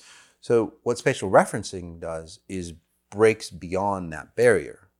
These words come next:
because you would have to go outside of yourself to become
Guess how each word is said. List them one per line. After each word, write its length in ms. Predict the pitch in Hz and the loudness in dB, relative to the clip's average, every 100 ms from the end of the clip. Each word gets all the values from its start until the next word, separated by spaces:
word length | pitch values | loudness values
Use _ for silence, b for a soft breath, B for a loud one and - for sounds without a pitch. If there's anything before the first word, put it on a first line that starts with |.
| - | -16
because 400 | 98 113 87 - b b - | -8 -6 -6 -10 b b -4
you 200 | 120 131 | 2 4
would 100 | 127 | 6
have 280 | 123 113 - | 4 2 -2
to 100 | 101 | -6
go 440 | 95 107 101 101 - | 2 4 4 2 -2
outside 500 | 110 92 - 135 139 | -2 -2 4 6 6
of 140 | 110 | 2
yourself 640 | 95 87 - 90 87 _ _ _ _ _ _ _ | -4 -6 0 0 0 _ _ _ _ _ _ _
to 120 | - 98 | -8 -4
become 480 | 98 - 104 92 | -4 -4 -4 -4